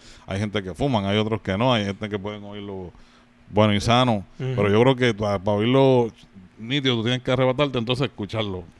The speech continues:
Speaker 1: pa' que, pa' que veas las cosas. Ah,
Speaker 2: Sí.
Speaker 1: y esa es una canción que a mí me sorprendió que le gustara a la demás gente.
Speaker 2: Quizás también está por la temática, ¿no? O sea, todo el mundo tiene una mascota que... o ha tenido una mascota y
Speaker 1: Sí.
Speaker 2: puede con-,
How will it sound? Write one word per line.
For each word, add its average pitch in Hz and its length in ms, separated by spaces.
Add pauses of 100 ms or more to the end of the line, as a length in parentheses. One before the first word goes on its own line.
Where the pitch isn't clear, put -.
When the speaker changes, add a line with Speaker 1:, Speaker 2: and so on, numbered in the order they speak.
(240)
Speaker 1:
pa' 101 140
que, 101 180
pa' 196 140
que 147 60 (100)
veas 113 200
las 127 120
cosas. 87 380 (260)
Ah, 117 120
Speaker 2:
Sí. 131 200
Speaker 1:
y 135 60
esa 151 160
es 143 60
una 180 220
canción 170 420 (480)
que 110 120
a 107 60
mí 123 120
me 151 140
sorprendió 120 580
que 131 100
le 113 80
gustara 120 480
a - 20
la 104 120
demás 101 280
gente. 92 340 (1000)
Speaker 2:
Quizás 135 240
también 156 260
está 165 200
por 165 100
la 165 100
temática, 156 420
¿no? 147 100
O 139 40
sea, 127 140
todo 143 100
el 131 40
mundo 147 160
tiene 147 160
una 143 140
mascota 127 460
que... 110 280 (460)
o 131 140
ha 123 80
tenido 131 260
una 117 140
mascota 110 480
y 104 40
Speaker 1:
Sí. 90 220 (220)
Speaker 2:
puede 120 240
con-, 120 160